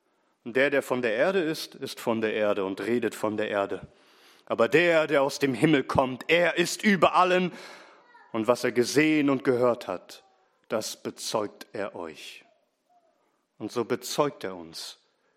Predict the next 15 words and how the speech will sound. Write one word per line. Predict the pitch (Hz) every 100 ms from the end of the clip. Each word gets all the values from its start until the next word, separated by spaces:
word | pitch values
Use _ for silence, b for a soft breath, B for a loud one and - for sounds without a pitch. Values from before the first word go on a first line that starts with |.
| _
sein | - 104 101 117
übernatürliches, | - 156 135 123 113 110 110 - - 139 127 107 104 101 -
himmlisches | - 143 139 117 107 - 104 - - 107
Wissen. | 120 - 107 101 - b b b b
Vierzig | - - 180 180 - 139 -
Jahre | 113 139 147 147 131 117
bevor | 117 110 - 160 147
es | 127 - -
eintreffen | 147 143 139 - 139 - 131
sollte, | 113 143 170 160 170 165 165 B B B B B -
prophezeit | 143 147 131 - 190 202
er | 196 202
uns | 202
in | 214 202 139
Wahrheit, | 190 220 175 170 170 -